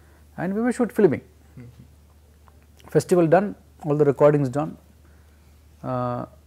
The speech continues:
Speaker 1: my crew except four people, everybody went back. So then we were discussing, "Ki-, now what? You know, what is going on?" I said, uh, "Sir, அந்த பூரத்துன்னு எல்லா ஒரு, ஒரு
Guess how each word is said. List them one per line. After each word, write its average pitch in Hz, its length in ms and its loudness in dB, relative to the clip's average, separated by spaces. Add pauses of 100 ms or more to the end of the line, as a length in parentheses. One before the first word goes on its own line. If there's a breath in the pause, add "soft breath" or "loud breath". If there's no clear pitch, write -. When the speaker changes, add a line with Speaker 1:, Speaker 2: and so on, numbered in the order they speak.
(280)
Speaker 1:
my 143 80 4
crew 165 300 4
except - 240 -4
four 156 220 4
people, 151 320 -4
everybody 135 340 -2
went 120 180 -2
back. 127 180 -2 (1800 soft breath)
So 135 540 -4 (760)
then 151 120 -2
we 160 40 2
were 165 140 2
discussing, 180 260 -4
"Ki-, 180 220 -10 (100)
now 170 60 -2 (120)
what? 127 140 0 (240)
You 139 80 -8
know, 135 140 -8
what 131 160 -8
is 123 60 -6 (100)
going 123 200 -4
on?" 104 60 -14 (480)
I 151 100 -14
said, 185 160 -8 (140)
uh, 135 160 -8
"Sir, 165 120 0 (600 soft breath)
அந்த 139 160 0 (280)
பூரத்துன்னு 175 520 4 (320)
எல்லா 156 200 4 (260)
ஒரு, 147 120 4 (480)
ஒரு 131 100 0